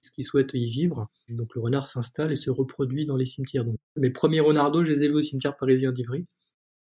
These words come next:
Et revenant au Père-Lachaise, euh, je pensais pas qu'il y aurait autant de verdure, de plantes sauvages et même de faune sauvage, puisque moi, je connaissais le Père-Lachaise, qui est quand même très fréquenté, près de trois millions de touristes par an.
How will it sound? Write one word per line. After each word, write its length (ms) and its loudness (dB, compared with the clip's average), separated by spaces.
Et 120 6
revenant 320 4
au 40 4
Père-Lachaise, 760 4
euh, 260 8
je 140 -2
pensais 360 2
pas 240 0
qu'il 180 -4
y 20 0
aurait 100 -2
autant 600 -2
de 100 -6
verdure, 680 -4
de 140 -6
plantes 300 -4
sauvages 800 -4
et 80 -2
même 400 -4
de 120 -8
faune 280 -8
sauvage, 600 -2
puisque 280 -10
moi, 280 0
je 140 -2
connaissais 300 2
le 80 0
Père-Lachaise, 420 0
qui 100 -8
est 40 -8
quand 100 -10
même 80 -10
très 180 -6
fréquenté, 540 -6
près 160 -8
de 60 -6
trois 180 -6
millions 220 0
de 40 -4
touristes 360 -2
par 180 0
an. 200 2